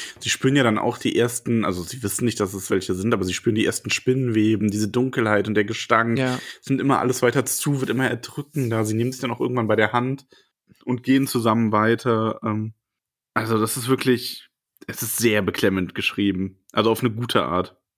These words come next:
Speaker 2: Und es wird ja auch gesagt, sie, es stinkt halt einfach auch so sehr, dass man nicht mehr so richtig riechen kann. Also es ist einfach
Speaker 1: Ja.
Speaker 2: v-, völlig drüber, was diesen Gestank angeht, der da irgendwie kommt.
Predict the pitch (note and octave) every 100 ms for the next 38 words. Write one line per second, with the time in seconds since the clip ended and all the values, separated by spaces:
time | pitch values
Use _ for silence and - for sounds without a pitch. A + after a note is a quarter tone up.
0 | - - - B2+ A#2 C3+ B2+ B2 B2+ -
1 | - A#2 - - D3+ F3+ D#3 C#3 C#3+ C#3
2 | C3+ A#2+ C3+ A#2+ A#2+ D3 D#3+ C#3 C#3+ D3+
3 | C#3+ D3 C#3+ D3+ C3+ B2+ C#3 C3 C#3+ A#2+
4 | G2+ G2+ F#2 _ - A#2+ C3 C3 C3+ C3+
5 | B2+ - - - A#2+ G#3 - _ _ -
6 | D#3+ D#3 - D#3+ D3+ - D3 D#3+ A#2 G#2
7 | A2 A#2+ A#2 A#2 A#2 A#2 A#2+ - G2 F#2+
8 | G2 G#2 G#2+ G#2 G#2+ G#2+ - A2